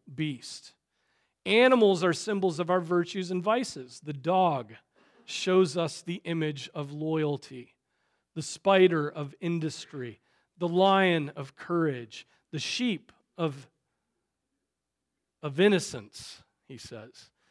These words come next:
"the dove of integrity, the deer of the soul thirsting for God. And just so, too, the fox is the image of cunning,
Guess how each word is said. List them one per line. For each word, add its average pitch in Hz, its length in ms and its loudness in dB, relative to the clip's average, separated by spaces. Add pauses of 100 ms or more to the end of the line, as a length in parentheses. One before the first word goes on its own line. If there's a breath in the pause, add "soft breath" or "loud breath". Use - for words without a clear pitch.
(240)
"the 151 160 -6
dove 196 680 10
of 160 220 0
integrity, 160 800 -2
the 135 100 -8
deer 185 460 4
of 143 140 0
the 143 80 -10
soul 185 480 2
thirsting 165 580 -2
for 160 160 -10
God. 143 480 2 (580)
And 165 160 -2
just 185 340 -2
so, 214 200 2
too, 156 540 -2 (640)
the 160 80 -4
fox - 680 0
is 143 200 -10
the 170 160 -6
image 160 300 -4
of 143 180 -12
cunning, 123 560 -6